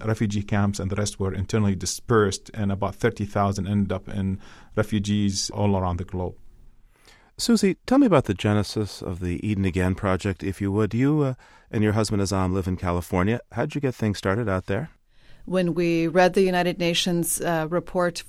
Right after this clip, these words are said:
Speaker 3: in August two thousand and one, it hit us like a kick in the stomach. We had heard of draining, but it wasn't until we actually saw the satellite images of vibrant vegetation, uh, extensive water going down to, to literally just desert.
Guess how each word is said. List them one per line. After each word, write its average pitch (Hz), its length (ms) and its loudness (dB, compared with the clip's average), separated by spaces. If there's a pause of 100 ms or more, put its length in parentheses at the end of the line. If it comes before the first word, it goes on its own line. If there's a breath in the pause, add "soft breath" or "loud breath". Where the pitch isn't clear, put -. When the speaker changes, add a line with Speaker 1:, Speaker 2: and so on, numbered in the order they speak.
Speaker 3:
in 156 280 -2
August 165 340 -2
two 185 140 -4
thousand 170 360 0
and 160 120 -2
one, 175 340 0
it 156 220 -6
hit 190 240 2
us 185 180 2
like 170 140 -4
a 180 60 -6
kick 190 200 -6
in 170 60 -2
the 156 80 -2
stomach. 165 500 -2 (400)
We 175 160 -4
had 175 100 0
heard 226 300 4
of 208 80 0
draining, 175 480 0
but 160 160 -4
it 160 80 -2
wasn't 180 300 0
until 175 240 -2
we 170 80 2
actually 160 260 -2
saw 170 300 2
the 170 100 -2
satellite 160 480 -2
images 165 540 -2
of 156 420 -4 (800 soft breath)
vibrant 175 480 2
vegetation, 165 960 -2 (600 soft breath)
uh, 180 140 -6
extensive 170 540 -4
water 165 320 0
going 165 300 0
down 160 280 0
to, 156 360 -6
to - 180 -8
literally 180 360 2
just 160 220 -6
desert. 156 640 -4